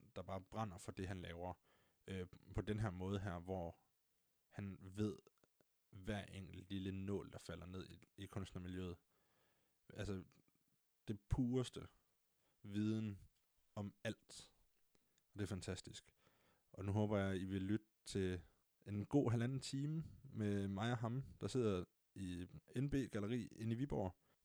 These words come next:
øh, nede i deres lille konferencerum, som var super hyggeligt, og mega mange malerier. Og det, det skal det selvfølgelig være, når det er en galleri, men <laughs> en god fornøjelse med at lytte til podcasten. Så nu, øh,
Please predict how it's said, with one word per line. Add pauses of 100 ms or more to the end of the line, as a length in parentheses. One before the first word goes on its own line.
(120)
øh,
nede
i
deres
lille
konferencerum, (1040)
som
var (200)
super
hyggeligt,
og (120)
mega
mange
malerier.
Og (140)
det, (460)
det
skal
det
selvfølgelig
være,
når
det
er
en
galleri,
men (500)
<laughs>
en
god
fornøjelse
med
at
lytte
til
podcasten. (440)
Så (260)
nu,
øh,